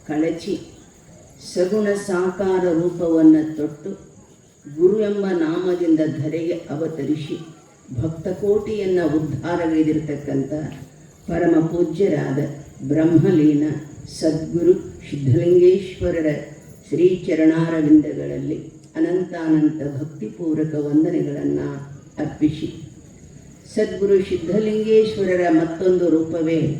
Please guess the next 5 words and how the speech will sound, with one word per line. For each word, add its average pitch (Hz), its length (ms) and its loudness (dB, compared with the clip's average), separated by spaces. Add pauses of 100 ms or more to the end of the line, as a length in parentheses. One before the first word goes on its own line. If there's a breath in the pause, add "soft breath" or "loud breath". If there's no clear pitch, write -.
(360)
ಪರಮ 165 320 0
ಪೂಜ್ಯರಾಗಿರುವಂತಹ 160 1600 2 (260)
ಶ್ರೋತ್ರಿಯ 180 540 0
ಬ್ರಹ್ಮನಿಷ್ಠ 160 800 2
ಸದ್ಗುರು 156 580 -2